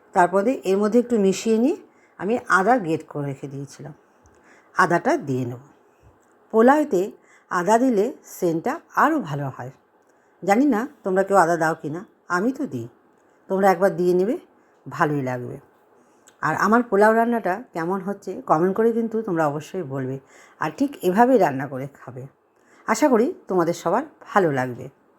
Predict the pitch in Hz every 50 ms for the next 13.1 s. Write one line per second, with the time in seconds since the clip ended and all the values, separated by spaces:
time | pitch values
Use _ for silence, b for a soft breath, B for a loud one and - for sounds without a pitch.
0 | _ _ _ b b b b b b b b b 180 226 240 233 226 277 294 -
1 | _ _ _ b b b b - 190 190 196 185 180 175 180 185 180 170 185 180
2 | - - 196 190 185 170 175 175 170 175 180 175 180 - 269 311 - _ - 170
3 | 180 175 170 180 180 175 175 175 170 - 208 202 202 202 202 196 - - 339 -
4 | b b b b b b - 202 226 240 240 220 175 156 190 277 - - _ _
5 | _ _ _ _ - 202 160 147 143 135 139 127 123 135 123 123 135 127 131 135
6 | - _ _ _ b b b b b b _ - - 151 151 151 147 156 139 139
7 | 185 226 240 214 190 233 320 - - b b b b b b 135 127 - - 190
8 | 214 226 247 247 240 185 175 214 302 - _ _ _ - 147 151 160 196 254 294
9 | - _ _ _ _ _ _ _ _ _ _ _ _ - 175 180 175 165 165 156
10 | 147 160 143 139 135 131 123 131 123 113 - - _ _ _ _ _ _ _ -
11 | 156 160 160 208 277 285 285 - 233 226 233 240 254 262 262 262 262 b b b
12 | b b b 202 208 233 247 247 262 254 254 254 - 196 165 185 196 190 208 185
13 | 185 214